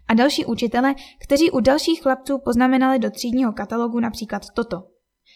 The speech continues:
"Nemá hudebního sluchu. K tělocviku neschopen, má chromé nohy. Vybírá ptáčata, lže.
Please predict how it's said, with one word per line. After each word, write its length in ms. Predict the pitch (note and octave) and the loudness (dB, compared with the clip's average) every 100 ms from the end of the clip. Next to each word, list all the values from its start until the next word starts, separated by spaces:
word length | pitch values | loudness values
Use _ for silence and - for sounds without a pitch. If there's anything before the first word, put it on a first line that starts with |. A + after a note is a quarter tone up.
| _ _ - | _ _ 0
"Nemá 320 | A#3+ E4+ E4+ | 4 6 4
hudebního 520 | D4 C4 A#3+ A#3 A3+ | 4 2 4 2 2
sluchu. 480 | G#3+ A#3 - F#3+ - _ _ _ _ _ | -2 -6 -8 -10 -12 _ _ _ _ _
K 20 | - | 0
tělocviku 480 | D4 D#4 D4+ C#4+ | 2 2 -2 0
neschopen, 580 | A#3+ A3+ - G#3 G3 G3+ - | 0 0 -2 -6 -6 -8 -2
má 180 | A3 G#3+ | -2 0
chromé 400 | - B3 A#3+ A3 | 0 2 2 2
nohy. 340 | G#3+ F3+ F#3 - _ _ _ - _ A#3 | 0 -2 -10 -16 _ _ _ -20 _ -2
Vybírá 420 | C4 C4+ C4+ G3+ | 0 2 2 0
ptáčata, 640 | - A3+ A#3+ D4 C#4+ C4 | -2 -2 -2 -2 0 0
lže. 280 | B3 A3+ F#3 | 0 -4 -6